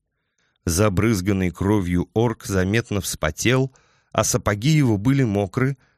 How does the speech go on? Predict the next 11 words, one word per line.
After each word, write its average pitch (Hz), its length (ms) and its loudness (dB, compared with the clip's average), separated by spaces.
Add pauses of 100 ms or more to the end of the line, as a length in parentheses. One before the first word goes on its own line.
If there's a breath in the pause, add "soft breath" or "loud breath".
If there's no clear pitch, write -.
(200)
точно 143 480 0
он 139 280 0
только 151 420 0
что - 240 -2
вышел 117 340 0
на 107 160 2
берег 135 460 0
прямо 107 420 0
из 101 260 -4
морских 92 600 -4
волн. 85 480 -2